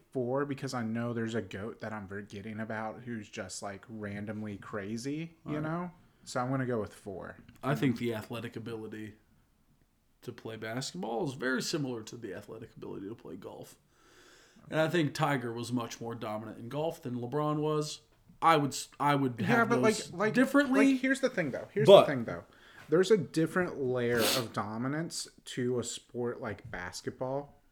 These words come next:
Speaker 1: as opposed to, like, golf, you know? And what I
Speaker 2: What do you
Speaker 1: mean
Speaker 2: mean?
Speaker 1: by that is, like, in basketball, there's, you're dominating sometimes two, three people at a time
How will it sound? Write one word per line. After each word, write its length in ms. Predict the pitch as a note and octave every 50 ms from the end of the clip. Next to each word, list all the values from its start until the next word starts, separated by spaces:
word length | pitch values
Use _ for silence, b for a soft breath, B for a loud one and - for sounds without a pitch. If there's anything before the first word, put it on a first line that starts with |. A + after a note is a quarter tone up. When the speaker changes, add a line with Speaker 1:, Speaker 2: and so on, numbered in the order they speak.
| _ _ -
Speaker 1:
as 180 | A#2+ A#2 G#2+ A2+
opposed 360 | G#2 - B2 A#2 A2 G#2 -
to, 60 | -
like, 260 | A#2 G#2 G2 G#2 G2+ -
golf, 460 | - F#2+ F#2+ A2+ - - - - - _ -
you 140 | D#3 D3+ D3+
know? 240 | D#3+ E3 F3 F3+ F3+ - _ _ b b b b b b b b b b b b b b _ _ -
And 320 | D#3+ D#3 D3+ D3+ D3+ D#3 D3+
what 140 | D#3 D3+
I 60 | D3+ C#3+
Speaker 2:
What 60 | C#3+ C#3+
do 40 |
you 60 | B2 D3
Speaker 1:
mean 80 | C#3+ -
Speaker 2:
mean? 60 | -
Speaker 1:
by 180 | C#3 C3 C3
that 340 | B2 B2 A#2 A2 A2 - - -
is, 240 | C#3 C3 A#2+ - -
like, 220 | B2+ A#2+ G#2+ -
in 100 | B2 A#2 G#2+
basketball, 920 | A2+ A#2 A#2+ A#2+ B2 - - - A2+ - - A#2 G#2 G2 F#2+ F#2+ G2 C3+ -
there's, 380 | B2+ A#2+ A#2 A#2 A2+ G#2 - -
you're 240 | A3+ C#3+ B2+ C#3 C3+
dominating 760 | B2 A2+ B2 A#2+ A#2 B2 B2 B2 A#2+ A#2 A2+ A2 A2 G#2+ G2+
sometimes 460 | - - A2+ G2+ - A2+ A2 G#2 -
two, 320 | - - - C3 B2+ A#2+ A2+
three 360 | - - - A#2+ A#2+ A#2+ A#2
people 520 | A2 - - C3 A#2 A2+ - - A2+ G#2 G#2
at 120 | G#2+ G#2 G2+
a 80 | G2 -
time 720 | - - - A#2+ A#2+ A#2+ A2 G2+ G2 F#2+ F#2 F#2 F#2+ -